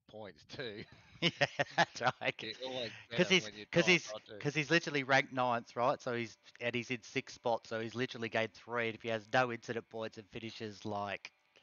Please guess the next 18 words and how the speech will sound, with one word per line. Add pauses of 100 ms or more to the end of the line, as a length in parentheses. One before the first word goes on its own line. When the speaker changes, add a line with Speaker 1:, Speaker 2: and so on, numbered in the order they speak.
(340)
Speaker 1:
Yeah. (100)
Speaker 2:
five
hundred
quarters,
it'll
probably
do
him
well,
<laughs>
like. (1160)
Speaker 1:
I
just
hit
the
wall
again. (2000)
<sighs>